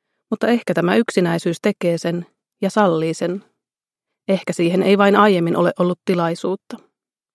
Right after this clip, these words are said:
Huomaan tuon tuosta pysähtyväni katselemaan ihmisiä ja kohtaamisia, ilmeitä ja eleitä, olemuksia ja ulkomuodosta arvattavia tarinoita.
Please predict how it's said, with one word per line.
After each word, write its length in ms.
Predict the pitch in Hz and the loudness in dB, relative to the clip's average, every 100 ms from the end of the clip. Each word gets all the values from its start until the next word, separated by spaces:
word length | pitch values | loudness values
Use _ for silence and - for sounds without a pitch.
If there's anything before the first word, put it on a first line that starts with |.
| _ _ _ _ _ _ _ _ _ _ _ _ _ _ _ | _ _ _ _ _ _ _ _ _ _ _ _ _ _ _
Huomaan 340 | 190 185 180 170 | 4 6 4 6
tuon 240 | 233 220 | 4 4
tuosta 360 | 214 196 - 175 | 4 2 2 -4
pysähtyväni 580 | 185 190 - 165 170 165 | -2 -2 -4 -4 -4 -2
katselemaan 640 | 190 - 170 170 170 165 - | -4 -2 -2 0 -2 -2 -2
ihmisiä 520 | 180 175 165 175 170 - _ | -2 -2 -2 -2 -4 -8 _
ja 80 | 175 | -2
kohtaamisia, 800 | 190 180 - 165 165 160 175 180 - _ _ _ _ _ | -2 -2 -2 -2 -2 -4 -4 -6 -12 _ _ _ _ _
ilmeitä 560 | 190 202 180 175 170 170 - - | 4 6 6 4 0 -4 -4 0
ja 100 | 180 | 4
eleitä, 500 | 185 180 170 165 170 - _ _ _ _ _ _ - | 4 4 2 0 -6 -10 _ _ _ _ _ _ 2
olemuksia 720 | 226 208 170 - - 175 170 - _ _ | 4 6 4 -2 -2 0 -2 -6 _ _
ja 120 | 202 | 4
ulkomuodosta 640 | 220 226 170 165 165 - - | 4 4 2 0 -2 -2 -2
arvattavia 580 | 175 160 - 165 170 160 | -2 -2 -4 -4 -2 -2
tarinoita. 600 | 170 170 160 170 190 | -2 0 -4 -6 -10